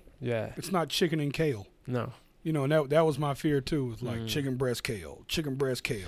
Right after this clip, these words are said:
Speaker 2: That's
Speaker 1: So I
Speaker 2: how
Speaker 1: think,
Speaker 2: I lost it. You know
Speaker 1: so
Speaker 2: what I mean?
Speaker 1: I, I think we should wrap this up by saying losing weight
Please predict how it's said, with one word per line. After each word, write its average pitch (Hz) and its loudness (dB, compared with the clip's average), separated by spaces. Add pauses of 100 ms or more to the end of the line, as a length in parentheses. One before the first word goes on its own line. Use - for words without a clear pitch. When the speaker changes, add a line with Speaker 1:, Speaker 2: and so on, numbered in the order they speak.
Speaker 2:
That's 151 6
Speaker 1:
So 190 12
I 190 12
Speaker 2:
how 175 12
Speaker 1:
think, 185 12
Speaker 2:
I 151 2
lost 139 -4
it. - -16
You 117 -8
know 135 -4
Speaker 1:
so 185 12
Speaker 2:
what 170 12
I - 6
mean? 160 8 (120)
Speaker 1:
I, 180 8
I - 12
think 190 12
we 196 12
should 170 8
wrap 160 12
this 151 6
up 135 10
by 135 6
saying 120 6 (2250)
losing 180 12
weight 156 10